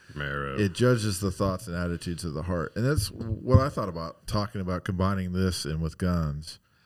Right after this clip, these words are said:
Speaker 2: You know, there's so much in our culture that kinda blames guns for violence and all this stuff. And, uh, I was just wanting to kinda hear your take on a biblical standpoint.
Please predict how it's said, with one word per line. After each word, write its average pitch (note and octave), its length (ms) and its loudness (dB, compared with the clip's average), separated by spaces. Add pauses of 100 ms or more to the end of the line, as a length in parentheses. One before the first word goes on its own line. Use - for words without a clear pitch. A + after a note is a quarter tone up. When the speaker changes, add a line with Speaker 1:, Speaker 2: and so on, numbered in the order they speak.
(160)
Speaker 2:
You F2 140 0
know, E2+ 80 2
there's E2+ 260 2
so G#2+ 100 4
much G2 220 2
in F#2 60 2
our F2 100 2
culture F2+ 440 0
that E2 160 -2 (200)
kinda F2+ 220 -2
blames F2 440 0
guns F2 480 -2
for E2+ 460 -2
violence E2+ 720 -4
and D#2+ 140 -4
all D#2+ 160 -4
this D#2+ 160 -6
stuff. E2 360 -6 (540)
And, E2+ 460 0
uh, E2+ 320 -2
I F2+ 60 0
was F#2+ 140 0
just F#2 220 -2
wanting G2 240 0
to - 60 -6
kinda F2+ 180 2
hear F2+ 160 2
your F2 240 2
take E2+ 320 0
on E2 300 0
a E2 60 -2
biblical F#2 460 0
standpoint. D#2+ 720 -2